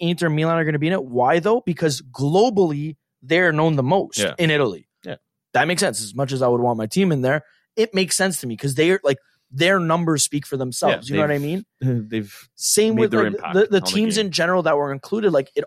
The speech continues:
Speaker 1: all made sense to me because it's like, yeah, these guys are self-sufficient, great revenues, great fan base, like, everything like that.
Speaker 2: Mm-hmm.
Speaker 1: So it made sense. Now, at this point that uefa's running it, like, is it, it's literally Champions League.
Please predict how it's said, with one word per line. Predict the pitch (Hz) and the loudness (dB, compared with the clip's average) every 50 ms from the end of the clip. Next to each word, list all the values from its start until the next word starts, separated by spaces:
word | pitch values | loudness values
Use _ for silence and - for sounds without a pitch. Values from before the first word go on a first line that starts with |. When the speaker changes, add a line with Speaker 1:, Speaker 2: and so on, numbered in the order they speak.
| - | -2
Speaker 1:
all | - 143 170 180 | 0 0 0 0
made | 190 185 170 147 | -2 -4 -4 -4
sense | - - 147 143 165 156 - | -4 -6 -4 -4 -4 -4 -2
to | - | -2
me | 190 202 | 0 0
because | 196 165 160 - 151 143 143 | 0 0 -2 -2 0 -2 -2
it's | 147 - - | -2 -2 -2
like, | 143 131 135 | -2 -2 -4
yeah, | 135 139 180 202 180 117 104 95 _ | -2 0 2 2 2 0 -2 -6 _
these | - 127 135 - | -6 -6 -4 -2
guys | 170 170 170 151 | -2 -2 -2 -2
are | 139 | -2
self-sufficient, | 117 - - 131 165 - - 220 - - 127 120 - 110 107 - _ _ _ _ _ - | -4 -2 0 -2 -2 -2 -6 -12 -10 -10 -12 -12 -10 -12 -14 -16 _ _ _ _ _ -2
great | - 135 180 185 | 0 0 0 2
revenues, | 170 170 147 131 143 143 135 131 131 127 117 - _ _ _ | 2 2 2 2 -2 -4 -4 -4 -4 -6 -10 -14 _ _ _
great | _ - 147 156 165 175 | _ -2 -2 -2 -2 -2
fan | - 160 147 147 147 143 | -2 -2 0 0 -2 -2
base, | 147 151 147 135 120 - | -2 -4 -4 -4 -6 -10
like, | 135 - - | -12 -6 -6
everything | 147 147 156 143 156 139 | -6 -6 -6 -10 -10 -12
like | 139 135 - | -12 -12 -6
that. | - 175 151 104 | -2 -2 -2 -2
Speaker 2:
Mm-hmm. | 95 87 | -2 -6
Speaker 1:
So | - - 143 | -4 -2 -2
it | 135 | -2
made | 135 147 156 156 143 - | 0 -2 -2 -4 -4 -4
sense. | - - - 151 131 - - - - _ _ _ _ _ _ _ _ _ _ _ | -4 -6 -4 -6 -10 -12 -12 -16 -18 _ _ _ _ _ _ _ _ _ _ _
Now, | - 175 190 180 | -2 0 0 2
at | 170 156 143 156 | 0 -2 0 0
this | 208 214 - | 0 0 0
point | _ - 160 160 160 156 - | _ 0 0 0 0 2 2
that | 147 143 | 2 2
uefa's | 135 160 190 190 - 160 156 131 | 4 4 2 0 0 0 -2 0
running | 151 143 143 143 143 143 | 0 0 0 0 0 2
it, | 139 139 143 - _ _ - | 2 2 0 0 _ _ -4
like, | 127 127 135 - - | -2 -2 -2 -2 -2
is | 160 156 143 | -2 0 0
it, | 170 196 - | 0 -2 0
it's | 170 156 - - - _ _ - | -2 -6 -6 -6 -20 _ _ -8
literally | 117 135 175 190 185 156 139 | -2 2 2 4 4 2 0
Champions | 123 - - 151 156 139 123 110 101 - | -4 -6 -6 -6 -6 -6 -8 -14 -14 -14
League. | 95 - | -20 -20